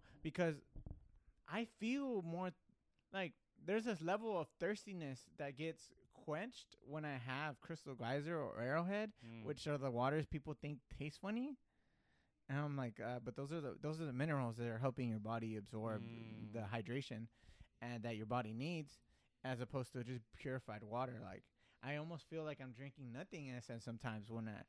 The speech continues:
Speaker 1: 'cause of how it feels, because I, I've done the experiment with my body in a sense. Like, I only
Speaker 2: Mm.
Speaker 1: drank Crystal Geyser for a while, and I was like, "Oh shit, I feel the difference on, on my
Speaker 2: Wow.
Speaker 1: hydration."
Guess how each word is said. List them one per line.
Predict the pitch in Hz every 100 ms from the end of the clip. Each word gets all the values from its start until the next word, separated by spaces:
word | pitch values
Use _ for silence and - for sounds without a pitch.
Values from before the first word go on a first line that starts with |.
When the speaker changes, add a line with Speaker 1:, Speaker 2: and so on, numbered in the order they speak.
| - - -
Speaker 1:
'cause | - 131
of | 120 107
how | 120 131
it | 117
feels, | - 156 185 131
because | 135 143 123
I, | 127 139 113 -
I've | 139 135 107
done | 143 170 151 131 - - - -
the |
experiment | 131 - - 190 190 131 123
with | 127
my | 117
body | 113 131 156 110
in | 117
a |
sense. | 117 123 110 - - 120
Like, | 113 127
I | 127
only | 143 185 202
Speaker 2:
Mm. | 175
Speaker 1:
drank | 180 170 - - - - -
Crystal | - 202 208
Geyser | 170 175 175 143 120 117 - _ _ -
for | 160
a |
while, | 143 170 170 151
and | 147
I |
was | 143
like, | 131 120 -
"Oh | 143 151
shit, | - 175 139
I |
feel | 120 156
the | 127
difference | 113 165 131 110 -
on, | 120 120
on | 120 120
my |
Speaker 2:
Wow. | 104 113
Speaker 1:
hydration." | 107 165 - 87 104